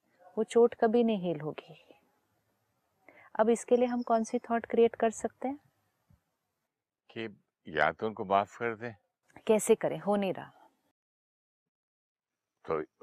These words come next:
Speaker 2: हाँ, फिर सोचे कि कितना हमारे ऊपर नुकसान हो रहा है,
Speaker 1: हाँ।
Speaker 2: अंडरस्टैंडिंग करें।
Speaker 1: वो भी कर लिया, हो नहीं रहा।
Speaker 2: तो अब बोलें कि भी हमारा को-, हमने कुछ ऐसा कुछ कर्म किया था पुराना
Speaker 1: हाँ।
Speaker 2: कि उसका आज हमको जवाब मिल गया
Speaker 1: ये
Speaker 2: है,
Speaker 1: सारी हमें
Speaker 2: शुभ सा-
Speaker 1: नॉलेज है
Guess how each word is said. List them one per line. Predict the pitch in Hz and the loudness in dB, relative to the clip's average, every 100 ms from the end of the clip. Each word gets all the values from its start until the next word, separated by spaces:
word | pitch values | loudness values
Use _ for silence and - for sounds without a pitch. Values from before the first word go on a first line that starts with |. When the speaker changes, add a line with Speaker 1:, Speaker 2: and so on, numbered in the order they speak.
| 78 | -14
Speaker 2:
हाँ, | - 80 78 | -2 -2 -2
फिर | 95 | -8
सोचे | - 90 87 107 95 | -6 -4 -4 -6 -6
कि | 104 92 85 | -4 -4 -4
कितना | 85 76 90 | -8 -8 -8
हमारे | 87 87 90 | -2 0 0
ऊपर | 92 85 | -2 -6
नुकसान | 92 92 - 87 87 | -8 -10 -6 -4 -2
हो | 90 90 | -2 -2
रहा | 90 | -2
है, | 85 | -2
Speaker 1:
हाँ। | 85 | -2
Speaker 2:
अंडरस्टैंडिंग | 87 - 90 92 92 | -4 -2 -4 -4 -8
करें। | 87 82 85 - | -8 -8 -10 -10
Speaker 1:
वो | 175 190 | -2 2
भी | 214 | 2
कर | - 196 | 2 0
लिया, | 196 202 208 - _ _ | 2 -2 -2 -10 _ _
हो | 214 | 0
नहीं | 202 160 | 0 -2
रहा। | 135 - _ _ - _ _ _ _ _ - | -4 -10 _ _ -20 _ _ _ _ _ -10
Speaker 2:
तो | |
अब | - - 87 | -8 -2 -2
बोलें | 80 90 90 92 90 92 - _ _ _ | 0 -2 -2 -4 -4 -8 -12 _ _ _
कि | 85 82 73 | 0 0 -2
भी | 67 71 69 - _ - | -4 -4 -6 -10 _ -10
हमारा | 69 69 76 80 - _ _ | -4 0 2 0 -2 _ _
को-, | 92 76 | -6 -4
हमने | 71 82 87 | -4 -4 -2
कुछ | 92 90 | -2 -2
ऐसा | 80 87 | -4 -6
कुछ | 87 - | -10 -4
कर्म | 87 90 85 | -2 -2 -4
किया | - 87 | -2 -2
था | 80 85 | 0 -4
पुराना | 90 82 80 90 92 _ | -2 -2 -2 -2 -12 _
Speaker 1:
हाँ। | 165 143 180 _ _ _ _ _ | -10 -10 -14 _ _ _ _ _
Speaker 2:
कि | 73 | -10
उसका | 69 - 76 | -8 -2 0
आज | 76 69 | 2 0
हमको | 71 71 65 | -8 -8 -2
जवाब | 69 76 85 | 0 2 0
मिल | 85 87 | -4 -4
गया | 87 | 2
Speaker 1:
ये | 82 | 2
Speaker 2:
है, | - | 4
Speaker 1:
सारी | 254 262 | 2 2
हमें | 285 285 277 | -2 -2 0
Speaker 2:
शुभ | |
सा- | 202 202 | 2 4
Speaker 1:
नॉलेज | 240 240 - | 2 -2 -10
है | 143 | -14